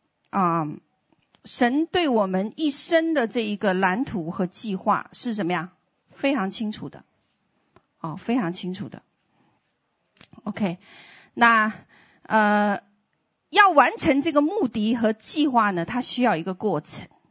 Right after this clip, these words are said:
哦，所以我们人的一生哦，不是单单要看什么呀？你的梦想。不是单单要看你的梦想，而是要看什么呀？神在你身上要成就什么？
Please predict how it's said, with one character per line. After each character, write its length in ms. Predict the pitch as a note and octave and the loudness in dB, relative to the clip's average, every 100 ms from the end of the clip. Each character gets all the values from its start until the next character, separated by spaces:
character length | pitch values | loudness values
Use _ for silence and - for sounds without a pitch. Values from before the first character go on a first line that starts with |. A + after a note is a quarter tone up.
| _ _ | _ _
哦， 240 | G3 E3+ G3 - - - | -4 -2 -6 -18 -20 -4
所 160 | G4 | 2
以 40 | G4 | 4
我 80 | C#4+ | 6
们 160 | D#4 | 4
人 180 | C#4 C4 | 4 4
的 100 | D4 | 4
一 160 | E4+ D4+ | 2 -2
生 460 | - D#4+ C4+ C4+ | 0 2 2 4
哦， 160 | A#3 A3 | 2 2
不 180 | - A#3 | 2 2
是 200 | - C4 | 2 2
单 280 | C4 C4 | 2 2
单 260 | C4 B3 B3 | 2 2 2
要 220 | B3 G#3+ | 2 2
看 460 | G#3 - D4 A#3+ G3 | -2 -2 0 0 -2
什 180 | D#3 D#3 | -4 0
么 60 | |
呀？ 220 | F3 F#3 - _ _ _ | 0 0 -4 _ _ _
你 160 | - A3+ | -2 0
的 160 | F#3 G#3+ | 2 2
梦 280 | B3 B3 | 2 0
想。 300 | G#3 - D3 - - _ _ _ _ _ _ _ _ _ _ _ _ - | -4 -10 -14 -18 -20 _ _ _ _ _ _ _ _ _ _ _ _ -2
不 80 | D#4 | -2
是 100 | G#4 | 2
单 200 | A4 A4 | 2 4
单 100 | A4+ | 4
要 140 | G4+ | 4
看 240 | - G4 | 4 4
你 100 | C#4 | 4
的 140 | G#3+ C4+ | 2 2
梦 200 | E4+ C4+ | 2 0
想， 360 | - - - - _ _ _ - - _ | -2 -8 -10 -18 _ _ _ -20 -20 _
而 160 | - C#4 | 2 2
是 200 | F4+ F4+ | 2 4
要 180 | E4+ | 4
看 280 | D4+ F4 C4 | 4 2 2
什 140 | C4+ F#3+ | 2 0
么 80 | |
呀？ 240 | F#3 F3+ - _ _ _ _ _ _ _ - | 0 0 -4 _ _ _ _ _ _ _ -14
神 680 | - - - G#3+ G#3 C4 D4 | -10 -6 0 0 2 0 2
在 280 | D4+ C#4 G#3+ | 2 2 2
你 360 | A#3 A#3+ F#3+ | 4 4 2
身 340 | D#3+ D#4 D4 D4+ | 0 2 2 2
上 320 | - A#3+ E3+ | 2 0 4
要 220 | B3 A3 | 4 4
成 420 | - A#3+ A3+ B3+ | 4 2 4 2
就 340 | - D4+ A3 G3+ | 2 2 2 0
什 280 | - E3+ | -2 -6
么？ 320 | C#3+ D#3 D3 | -6 -8 -8